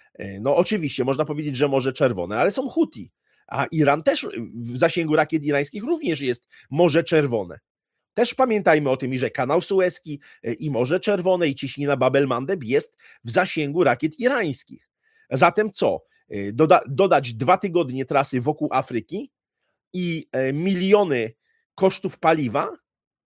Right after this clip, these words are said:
No, to jest, y, wielki wstrząs dla gospodarki, który oczywiście bę-, to jest taka bomba z opóźnionym zapłonem. To jest bomba o-, z opóźnionym zapłonem, także dla Stanów Zjednoczonych. Jeżeli ceny w benzy-, w Af-,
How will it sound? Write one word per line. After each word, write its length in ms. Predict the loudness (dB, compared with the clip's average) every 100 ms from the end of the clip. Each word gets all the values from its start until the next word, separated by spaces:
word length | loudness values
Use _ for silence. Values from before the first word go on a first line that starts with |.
| _ _ _ _
No, 420 | -16 -8 -4 -2 0
to 160 | 2
jest, 300 | 2 0 -2
y, 180 | -2 -2 -4 -10
wielki 400 | 2 4 4 -2
wstrząs 320 | -8 -4 -2
dla 160 | 2 0
gospodarki, 480 | 0 0 0 0 -4
który 260 | -4 0
oczywiście 520 | 0 -2 -6 0 0 0 -10 -4
bę-, 320 | 4 4 2
to 80 | -2
jest 120 | 0
taka 200 | 0 0
bomba 360 | 0 0 2 0
z 60 |
opóźnionym 480 | 0 -4 -4 -2 0
zapłonem. 440 | -2 -2 -4 -6 -10 _ _
To 80 | -4
jest 120 | -4
bomba 300 | 0 0 2
o-, 240 | 0 0 -2 -4
z 60 |
opóźnionym 360 | -8 -4 -2 0
zapłonem, 380 | -2 0 0 -2 -10 _
także 360 | 2 2 4 2
dla 160 | 4 2
Stanów 340 | 0 -2 -2
Zjednoczonych. 560 | -4 -4 -4 -4 -4 -8 _ -20 -8
Jeżeli 280 | -2 0 0
ceny 220 | 2 2
w 40 | 2
benzy-, 380 | 0 -2 -6 -4
w 100 | -4
Af-, 160 | -4